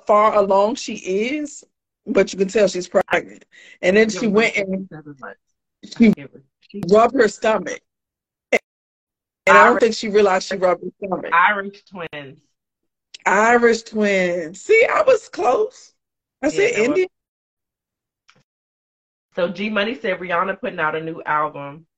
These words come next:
Speaker 2: Um, Rihanna said Rihanna needs to put out another album while she over there having another baby and stuff. "I need some music." M J said it was, was a good game and the commercials were booty.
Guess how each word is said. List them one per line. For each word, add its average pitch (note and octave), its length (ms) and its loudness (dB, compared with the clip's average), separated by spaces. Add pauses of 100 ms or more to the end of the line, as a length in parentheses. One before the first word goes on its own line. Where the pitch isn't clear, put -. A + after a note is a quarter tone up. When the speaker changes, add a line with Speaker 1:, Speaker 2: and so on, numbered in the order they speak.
(340)
Speaker 2:
Um, B2 340 -8 (140)
Rihanna F3+ 300 -2 (720)
said C#3+ 480 -6
Rihanna D#3 360 -2
needs E3 200 -12
to E3+ 60 -14
put - 160 -8
out D3 140 -2
another C#3+ 540 -6
album C#3+ 360 -4
while C#3 140 -4
she D3+ 180 -12
over C#3 160 -10
there D3 140 -8
having D3 260 -6
another C#3+ 300 -10
baby D#3+ 320 -8
and D#3+ 80 -14
stuff. C#3 220 -12
"I C#3+ 100 -12
need D#3 220 -18
some D3+ 160 -20
music." D#3+ 400 -16 (440)
M F3+ 120 -6
J F3+ 120 -2
said E3+ 220 -2
it E3 60 -8
was, E3 80 -10 (580)
was E3 80 -12
a E3 60 -6
good E3+ 200 -8
game D#3+ 280 -2
and D3+ 80 -10
the C#3+ 60 -8
commercials D#3+ 520 -10
were C#3+ 180 -8
booty. D3+ 560 -14